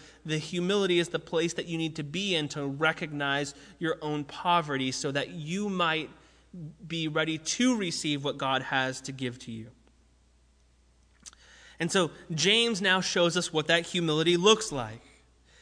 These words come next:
In verse seven, he says, "Submit yourself, therefore, to God. Resist the devil, and he will flee from you."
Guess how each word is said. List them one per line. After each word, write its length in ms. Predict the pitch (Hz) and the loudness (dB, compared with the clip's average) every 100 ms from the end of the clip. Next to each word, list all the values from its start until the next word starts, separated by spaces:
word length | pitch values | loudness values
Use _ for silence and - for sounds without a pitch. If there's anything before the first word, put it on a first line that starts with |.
| _ | _
In 100 | 160 | -4
verse 260 | 147 147 147 | 2 2 4
seven, 340 | 208 185 139 | 4 4 2
he 140 | 123 165 | -2 -4
says, 440 | - 139 151 - - - - _ | 2 2 2 -2 -14 -20 -20 _
"Submit 680 | - - 214 190 185 262 - | -6 6 6 8 6 6 6
yourself, 580 | 185 160 147 131 123 143 | 4 4 2 0 -2 0
therefore, 380 | 135 135 139 | 0 0 -2
to 80 | 127 | -2
God. 440 | 127 117 123 175 185 - - | 0 -2 -2 -4 -6 -18 0
Resist 520 | 165 180 180 233 - | 4 4 6 4 4
the 80 | 165 | 0
devil, 400 | 143 135 147 160 | 0 0 2 0
and 80 | 156 | 2
he 120 | 139 | 0
will 140 | 151 | 0
flee 300 | 160 214 226 | -4 -4 -4
from 260 | 208 151 131 | -2 -2 -2
you." 240 | 113 107 | -4 -8